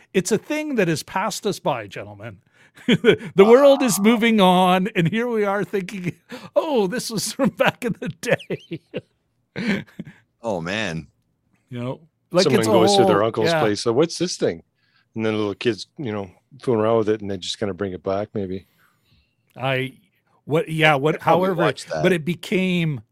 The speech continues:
Speaker 1: it, it's, it is a thing, but it, but it's all based on speed. How fast can you,
Speaker 2: Yeah.
Speaker 1: you know?
Speaker 2: Well, they have those,
Speaker 1: Yeah,
Speaker 2: like,
Speaker 1: it's not
Speaker 2: for
Speaker 1: about
Speaker 2: playing
Speaker 1: can you solve.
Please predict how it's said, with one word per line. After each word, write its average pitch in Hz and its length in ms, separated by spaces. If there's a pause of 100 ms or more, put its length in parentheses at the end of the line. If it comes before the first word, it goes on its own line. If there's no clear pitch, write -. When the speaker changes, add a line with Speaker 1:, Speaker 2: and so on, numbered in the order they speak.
(120)
Speaker 1:
it, 160 240
it's, 151 360
it 175 140
is 170 240
a 180 80
thing, 113 480 (840)
but 165 200
it, 160 120
but 165 120
it's 160 140
all 185 220
based 143 360
on 135 160
speed. 101 460
How 135 220
fast - 720
can 127 180
you, 117 400 (300)
Speaker 2:
Yeah. 82 180 (680)
Speaker 1:
you 123 160
know? 98 140 (400)
Speaker 2:
Well, 139 80
they 151 80
have 175 140
those, 156 160
Speaker 1:
Yeah, 156 60
Speaker 2:
like, 160 100
Speaker 1:
it's - 160
not 240 160
Speaker 2:
for 233 40
Speaker 1:
about 175 280
Speaker 2:
playing - 0
Speaker 1:
can 165 260
you 135 140
solve. 101 420